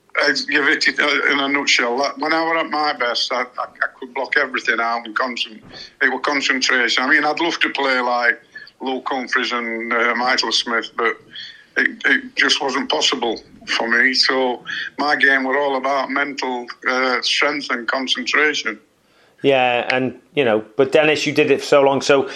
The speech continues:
Speaker 2: thanks for that interview, Dennis. We'll be publishing that for you to have a look at, and, uh, obviously we wish you a good Christmas on that.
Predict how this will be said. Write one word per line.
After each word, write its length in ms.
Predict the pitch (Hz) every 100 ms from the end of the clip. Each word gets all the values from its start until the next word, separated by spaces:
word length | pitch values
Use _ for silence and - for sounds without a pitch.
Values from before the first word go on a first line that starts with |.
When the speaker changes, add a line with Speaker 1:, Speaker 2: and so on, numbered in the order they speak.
| -
Speaker 2:
thanks 380 | - - 190 -
for 40 | 180
that 220 | 160 156
interview, 420 | 160 147 127 147
Dennis. 400 | 139 139 156 -
We'll 220 | 156 151
be 420 | 151 151 143 135 - - - - - -
publishing 480 | 175 160 160 165
that 200 | 147 139
for 100 | -
you 120 | 143 139
to 120 | 147
have 100 | 127
a 40 |
look 220 | 139 139
at, 180 | 151 143
and, 240 | 139 135 139
uh, 300 | 135 135 - - - - -
obviously 600 | 151 135 143 139 117 -
we 160 | 135 135
wish 240 | 135 -
you 160 | 139 131
a 40 |
good 280 | 107 143 143
Christmas 440 | - 160 - 143
on 180 | 151 147
that. 340 | 160 151 87